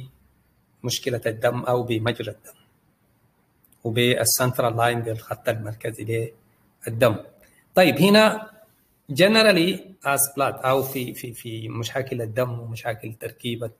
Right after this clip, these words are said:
الترتيب لأي، آه، مشاكل وريدية يعني، أو مش-، مشكلة في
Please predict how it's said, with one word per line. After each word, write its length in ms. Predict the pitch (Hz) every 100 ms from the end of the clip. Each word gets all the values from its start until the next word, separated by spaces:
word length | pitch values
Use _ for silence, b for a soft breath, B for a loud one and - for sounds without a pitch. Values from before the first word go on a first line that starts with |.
| _ _ - -
الترتيب 600 | 110 - 107 - 120 117
لأي، 1300 | 113 113 113 _ _ _ _ _ 127 127 120 127 131 - _ _ _ _ _ 117
آه، 1300 | 110 104 104 107 113 - - - - - 147 - - -
مشاكل 540 | 127 127 165 160 147
وريدية 500 | 131 131 127 147 123
يعني، 300 | 120 113 120
أو 80 | 123
مش-، 220 | 123 120
مشكلة 440 | 143 131 131 131 120
في 400 | - 123 131